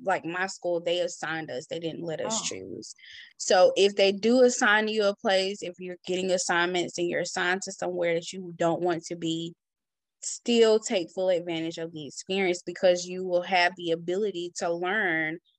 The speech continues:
Speaker 1: now while you're in school what you don't want to do
Speaker 2: Mm-hmm.
Speaker 1: versus what you do want to do. So there is something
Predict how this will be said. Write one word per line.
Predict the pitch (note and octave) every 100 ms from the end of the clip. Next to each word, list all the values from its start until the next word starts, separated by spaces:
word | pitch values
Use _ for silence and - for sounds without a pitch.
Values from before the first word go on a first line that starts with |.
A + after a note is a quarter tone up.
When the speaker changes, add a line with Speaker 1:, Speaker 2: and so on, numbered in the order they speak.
| _
Speaker 1:
now | G3+ F4 G#3+ D#3+ D#3 F#3+
while | F#3 F3 G3+
you're | B3+
in | C4
school | - F#3+ F3 F3
what | F3 -
you | B3
don't | A3+ G4 D#4
want | D#4+ -
to | - D#3+
do | D3
Speaker 2:
Mm-hmm. | C#4 B3+ C#4 D#4+ A4+ -
Speaker 1:
versus | F#3+ G3+ A3 G#3 G3+
what | G3 C4
you |
do | B3+ D#4 C#4+
want | F#3+ F#3+
to | F3
do. | E3
So | E3+ G#3+
there | G#3 A3+ B3
is | A#3 A#3
something | A#3 A3 A#3+ A3